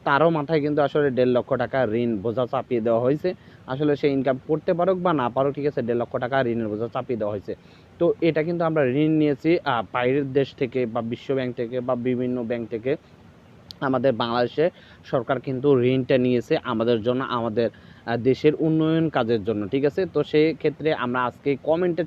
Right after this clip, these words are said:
চেক করব যে কমেন্টটা আসলে, আহ, কী বলতেছে, সাধারণ জনগণ আসলে কী বলে। এখানে চারশো চব্বিশটা কমেন্ট করা হয়েছে, এটিএন নিউজ এক ঘন্টা আগে, একদিন আগে কিন্তু এই নিউজটা করা হয়েছে। তো এখন আমরা কমেন্টটা চেক করব, ঠিক আছে?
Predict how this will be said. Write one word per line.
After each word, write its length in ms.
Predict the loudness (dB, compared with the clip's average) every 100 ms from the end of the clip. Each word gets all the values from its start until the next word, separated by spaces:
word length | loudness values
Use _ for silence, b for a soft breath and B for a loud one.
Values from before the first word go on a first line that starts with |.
| -4
চেক 100 | -4
করব 360 | 0 0 0 -4 B B -10
যে 140 | 0 2
কমেন্টটা 460 | 4 2 2 0
আসলে, 380 | -2 0 2 2
আহ, 160 | 2 0 0
কী 120 | -2
বলতেছে, 480 | 0 -2 -2 -2 -4
সাধারণ 520 | -4 -2 0 0 -2
জনগণ 380 | 0 -2 -2 -6
আসলে 240 | -4 -6
কী 140 | -4
বলে। 240 | -2 -2 -4 B B B
এখানে 280 | -2 0 -2 0
চারশো 240 | -2 -2 0
চব্বিশটা 440 | 0 2 0 0
কমেন্ট 300 | -2 -2 -2
করা 140 | 0 2
হয়েছে, 260 | 2 0 0
এটিএন 380 | 0 2 2 4
নিউজ 220 | 2 0 0
এক 160 | -2 -2
ঘন্টা 280 | -6 -2
আগে, 300 | 0 0 -2
একদিন 480 | -2 0 0 2 0
আগে 220 | 0 -2
কিন্তু 260 | -4 -4 0
এই 140 | 2
নিউজটা 380 | 2 0 -2 -4
করা 200 | 0 0
হয়েছে। 280 | 0 -2 -6 B B B -4
তো 60 | -2
এখন 320 | -2 -6 -4
আমরা 200 | 0 -2
কমেন্টটা 440 | 2 0 2 -2 -2
চেক 120 | -2 0
করব, 240 | -2 0
ঠিক 120 | -2
আছে? 200 | -2 -2